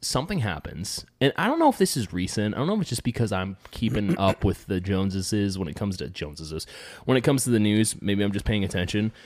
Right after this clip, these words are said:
Speaker 1: But every four months, like, a catastrophe happens, and then that catastrophe, catastrophe is, like, memory hold, depending on what it is. And then all of a sudden, we're paying attention to two celebrities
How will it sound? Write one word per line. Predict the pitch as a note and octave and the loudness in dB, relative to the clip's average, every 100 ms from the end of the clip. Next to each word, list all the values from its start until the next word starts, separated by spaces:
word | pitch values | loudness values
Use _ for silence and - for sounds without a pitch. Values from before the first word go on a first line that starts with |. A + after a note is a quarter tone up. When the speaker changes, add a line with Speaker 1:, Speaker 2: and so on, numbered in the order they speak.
| - - | -20 -8
Speaker 1:
But | - F#3+ | 2 4
every | E4 | 4
four | - A3 | 4 4
months, | D3 C3+ B2+ | 6 4 2
like, | F#2+ - | -2 -2
a | - | -6
catastrophe | - A2+ G2+ A2 B2 B2 B2+ | -4 0 0 0 0 0 0
happens, | B2+ C#3 E3 F3+ - - | 0 0 0 0 -2 2
and | A#2 | 4
then | C3+ | 4
that | G3 | 2
catastrophe, | - F3+ D#3 C#3 - B2+ G2+ - | 0 0 0 0 2 4 4 0
catastrophe | - - A2+ B2+ - F#2 | -4 0 0 0 -4 -4
is, | F2 | -4
like, | E2 - | -8 -6
memory | F2 E2+ F2 A2 A#2 | -4 -2 0 2 2
hold, | G#2+ B2 C3 C#3 | 2 2 2 0
depending | G2+ A2 G#2 G2+ | -2 0 0 0
on | F2 | 0
what | E2+ F#2 | 0 0
it | F2 | 0
is. | E2+ A2 B2 - | 2 2 0 -2
And | G#2 | 0
then | G#2+ | 2
all | A2+ | 2
of | C#3 | 2
a | |
sudden, | D3 D3 C#3 | 2 2 2
we're | A#2 | 2
paying | - A2+ A2 | 2 0 0
attention | G2+ F#2 G2+ G2+ | 0 -2 -2 -2
to | G2 F2 - - - - | 0 -2 -4 -20 -20 -6
two | - A#2+ | 4 4
celebrities | - G#2 G#2+ G2+ E2+ E2 - - | 4 4 4 2 0 0 -4 -8